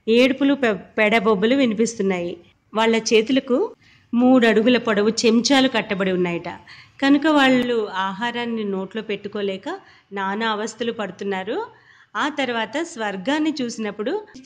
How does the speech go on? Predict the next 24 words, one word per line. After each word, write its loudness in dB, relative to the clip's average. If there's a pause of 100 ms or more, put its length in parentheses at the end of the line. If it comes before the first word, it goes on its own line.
రెండిటికి -2
కూడా -2
పెద్ద -6
తేడా -6
ఏం -2
కనిపించలేదు. -6 (320)
మళ్ళీ 0
భోజనశాలలోనే -2
మరొక -2
వింత -2
కనిపించింది. -8 (500)
అదేమంటే -2 (280)
ఇక్కడ -6
కూడా -2
వారి 0 (120)
చేతులకు -4 (280)
పొడవైన -4
చెంచాలు -6
కట్టబడి -8
ఉన్నాయి. -6 (380)
అయితే -8
వీళ్ళు -4
మాత్రం -4
ఉత్సాహంగా, -6